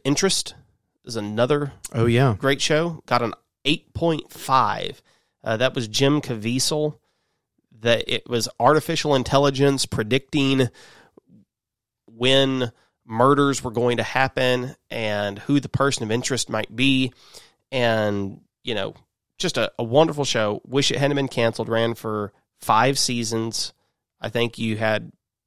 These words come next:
Speaker 1: another good two or three seasons that you could have gone with that. Elementary with Johnny Lee Miller and Lucy, uh, Liu. A modern take on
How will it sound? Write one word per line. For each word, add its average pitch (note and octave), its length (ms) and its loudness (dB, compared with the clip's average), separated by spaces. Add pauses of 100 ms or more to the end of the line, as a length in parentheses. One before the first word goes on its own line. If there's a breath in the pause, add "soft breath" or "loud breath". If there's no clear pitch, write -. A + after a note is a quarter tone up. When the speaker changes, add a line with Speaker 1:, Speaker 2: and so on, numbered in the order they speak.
(1000)
Speaker 1:
another A2+ 500 2 (160)
good A2+ 300 2
two B2 140 -4
or A2 80 -2
three A2 280 -4
seasons G#2 540 -8
that G2+ 160 -12
you G2+ 60 -14
could G#2 120 -8
have G#2 60 -14
gone G#2+ 180 -2
with A2 120 -8
that. G#2 260 -4 (480)
Elementary B2 720 0 (560)
with A2 320 -6
Johnny B2 320 2
Lee B2 160 2
Miller C#3 420 0 (460)
and G#2 280 -4
Lucy, A2+ 540 -2 (160)
uh, G#2 260 -6 (220)
Liu. C#3+ 360 2 (1040)
A A2 100 -2
modern B2 600 4 (140)
take C3+ 380 -2 (140)
on B2 420 2